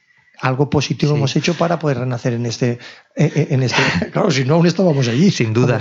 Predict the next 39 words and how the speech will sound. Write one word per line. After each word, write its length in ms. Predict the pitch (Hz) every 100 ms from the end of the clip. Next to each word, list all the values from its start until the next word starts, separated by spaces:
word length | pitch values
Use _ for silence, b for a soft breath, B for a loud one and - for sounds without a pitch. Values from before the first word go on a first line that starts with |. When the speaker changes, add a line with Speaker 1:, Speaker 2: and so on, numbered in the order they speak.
| 131
Speaker 2:
sin 100 | 113
duda, 200 | 123 123
Speaker 1:
gatos. 160 | 107 -
Speaker 2:
sin 160 | 120
duda. 280 | 120 123 110 B B B - -
Sí, 220 | 113 131 -
sin 200 | - 113
duda. 300 | 123 117 - B B -
Pero 360 | 143 131 131 139
el 360 | 139 131 127 -
no 220 | 131 139
confi-, 360 | 160 147 160 151
no, 160 | 131 135
no 180 | 139 143
tenemos 260 | 165 165
que 140 | - 143
confiar 480 | 139 127 131 135
en 140 | 117 107
que, 260 | - 110 - - -
eh, 40 |
bueno, 280 | 117 143 127
no 120 | 120
pasa 240 | 123 - 113
nada, 320 | 107 101 95
pues 200 | 104 -
cuando 440 | - 101 98 101
esté 480 | 98 - 107 107 113 B B B
en 100 | 110
el 60 | 104
reino 220 | 110 110
animal, 400 | 107 104 113 127
pues 120 | 101
bueno, 240 | 101 107 98
ya 340 | 101 104 104
vendrá, 300 | 104 120 135 B -
como 340 | - 110 135
se 160 | 127 123
dice 220 | 135 139
normalmente, 440 | 123 117 123 117